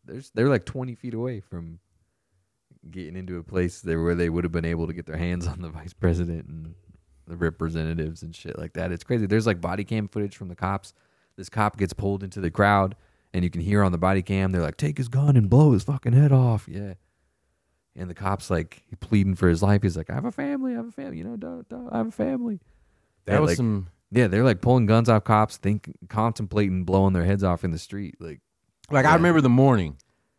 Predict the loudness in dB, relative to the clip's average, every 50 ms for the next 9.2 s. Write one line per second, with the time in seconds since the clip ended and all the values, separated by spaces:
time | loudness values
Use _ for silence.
0 | _ _ -20 -16 -10 -10 -10 -8 -2 2 2 2 2 2 -2 -8 -4 -2 0 0
1 | 2 2 2 0 0 0 0 0 2 2 2 2 0 0 -2 -4 -4 0 2 2
2 | 2 2 2 -2 -2 -2 -2 -4 -4 -4 -6 -10 -12 -12 -14 _ _ _ _ _
3 | _ -6 -4 -2 0 0 0 0 0 -2 -2 -4 -6 -6 -6 -6 -6 -4 -4 -6
4 | -6 -8 -8 -10 -10 -10 -10 -14 _ _ _ _ _ _ _ _ _ _ _ _
5 | _ _ _ -8 -8 -6 -10 -8 -8 -8 -8 -8 -16 -20 -20 -20 -20 -20 -20 -20
6 | _ _ _ _ _ _ _ _ _ _ _ _ _ _ 0 2 4 4 6 6
7 | 6 6 6 6 6 6 6 6 6 2 0 -2 -2 0 0 -2 -2 -2 -4 -6
8 | -6 -6 -8 -8 -10 -10 -10 -10 -12 -14 -14 -8 -4 0 2 2 4 4 4 4
9 | 2 -2 -6